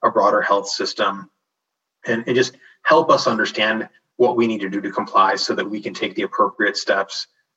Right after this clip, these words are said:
to protect the, uh, the residency programs while protecting, um, Medicare and the, and the taxpayer dollars. So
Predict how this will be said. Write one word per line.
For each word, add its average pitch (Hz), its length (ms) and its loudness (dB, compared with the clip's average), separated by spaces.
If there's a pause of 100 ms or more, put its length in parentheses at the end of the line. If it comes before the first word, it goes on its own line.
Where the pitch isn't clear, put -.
(180)
to - 160 -10
protect - 460 2
the, 107 340 2
uh, 98 260 2 (320)
the - 60 -4
residency 123 480 2
programs 117 580 2
while 98 220 4
protecting, 101 760 -4 (380)
um, 98 360 -6
Medicare 95 520 0
and 92 100 -8
the, - 40 -10
and - 180 -8
the 90 80 -8
taxpayer - 500 -4
dollars. 95 400 -4
So 110 260 0